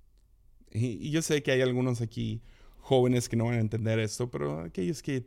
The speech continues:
a lo mejor ya, ya están arriba de los treinta, <laughs> me van a entender cuando digo, "Gloria a Dios por las oraciones no contestadas". <laughs>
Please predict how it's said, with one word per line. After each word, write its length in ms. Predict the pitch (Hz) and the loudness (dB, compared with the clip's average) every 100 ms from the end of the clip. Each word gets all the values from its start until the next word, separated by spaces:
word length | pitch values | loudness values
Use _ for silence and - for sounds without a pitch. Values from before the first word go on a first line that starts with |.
| - | -6
a 80 | 127 | -2
lo 100 | 120 | 0
mejor 320 | 120 131 127 | 0 0 0
ya, 320 | 123 120 117 - - - - - | 0 0 -2 -10 -20 -20 -20 -14
ya 160 | - 135 | -6 -2
están 180 | 147 | 2
arriba 260 | 135 135 131 | 2 4 2
de 60 | 131 | 2
los 220 | 117 - | 0 0
treinta, 480 | 120 123 139 135 - - - - - | 0 2 0 -4 -6 -8 -8 -14 -20
<laughs> 480 | 226 - - - - | -20 -20 -20 -20 -6
me 80 | 127 | 0
van 180 | 127 127 | 2 2
a 20 | |
entender 480 | 123 120 117 117 120 | 2 2 4 2 0
cuando 320 | 123 113 107 | 0 2 2
digo, 560 | 113 113 107 104 127 139 - - _ - - _ - - _ - - - - - | 4 4 2 0 -2 -8 -18 -20 _ -20 -20 _ -20 -20 _ -20 -20 -20 -20 -16
"Gloria 440 | 107 117 131 143 139 | -2 2 2 0 -2
a 20 | |
Dios 280 | 120 113 - | 0 0 -2
por 160 | 110 | -4
las 240 | 104 107 104 | -2 -2 -4
oraciones 600 | 104 104 - 107 104 98 | -4 -4 -4 -4 -2 -4
no 220 | 101 95 | -4 -4
contestadas". 880 | 98 98 98 - - - 104 - - - - _ _ - - - - | -8 -10 -12 -14 -14 -14 -16 -20 -20 -20 -20 _ _ -20 -20 -20 -8
<laughs> 340 | 233 - - | -8 -8 -16